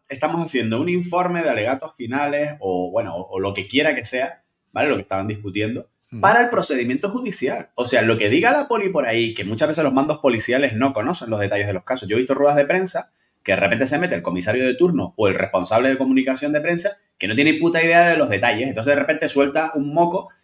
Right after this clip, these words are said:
Speaker 1: y los propios miembros de la investigación dicen, "Joder, este tío, ¿qué coño ha dicho?". Pero en el juicio eso no se va a discutir, porque al juez le da igual. Eso es un tema interno de la poli.
Speaker 2: Pero es
Speaker 1: Eso
Speaker 2: que ahora lo que
Speaker 1: es
Speaker 2: estábamos discutiendo mucha gente, el hecho de, bueno, ahora Rodolfo le pedirá explicaciones a Balfagón y Chipirá, ¿qué explicaciones le va a pedir?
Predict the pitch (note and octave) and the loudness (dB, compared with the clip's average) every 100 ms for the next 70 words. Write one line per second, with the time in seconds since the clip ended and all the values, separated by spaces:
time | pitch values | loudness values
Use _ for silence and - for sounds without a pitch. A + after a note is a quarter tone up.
0 | _ C#3 C3+ C3 D3 E3 E3+ E3 E3 D#3+ | _ 6 8 8 6 6 4 4 4 2
1 | D#3 D3+ D#3 C#3 F3 E3+ C3+ F#2+ - - | 0 0 0 2 0 0 -2 -4 -8 -12
2 | - _ - - F2+ A#2+ B2 G#2 G#2+ F#2+ | -14 _ -14 -10 -6 -6 -6 -8 -6 -6
3 | E2+ - _ _ _ _ - A2 A2+ - | -8 -12 _ _ _ _ 4 6 4 2
4 | D3 C3 C3+ G#3+ A#3 A#3 C4 B3+ C4 A3 | 4 6 8 6 6 4 4 6 6 4
5 | G#3 - G#3+ E4 - E3+ - - - A2+ | 4 4 4 2 0 -8 -12 -4 -2 -2
6 | G#2+ D3 B3+ C4 C#3+ F#3+ C4+ D3 A3+ A#3+ | 2 4 6 6 8 6 6 4 0 0
7 | B3+ A#3+ B3 A3+ G3+ C#4 C#4+ D3+ - - | 2 0 0 2 4 4 2 0 0 -2
8 | F4+ - - _ _ _ _ _ _ - | -4 -8 -14 _ _ _ _ _ _ 0
9 | C#3 C#3+ F#3+ G#3 E3+ D3 D#3 E3+ E3 F3+ | 2 6 8 8 6 4 4 4 2 2
10 | F3+ F3+ F#3 E3+ G3 F#3 D#3 D#3 D#3 C3+ | 2 0 0 0 0 0 -2 -2 -2 -2
11 | B2 G3 F3+ F3 F3 G3+ A3+ G#3 F3 C#3+ | 0 0 0 -2 -4 -4 -6 -6 -6 -4
12 | C3+ - D#3+ C#3 D#3 C#3+ C#3+ C3 - A#2+ | -4 -2 -4 -2 -2 0 0 -2 -4 -6
13 | B2 - A2 G#2+ A#2 A2+ G#2+ G#2 - G#2 | -6 -10 -12 -12 -12 -12 -12 -12 -12 -12
14 | G#2 G#2+ G#2 G#2 D#3+ | -12 -12 -12 -12 -12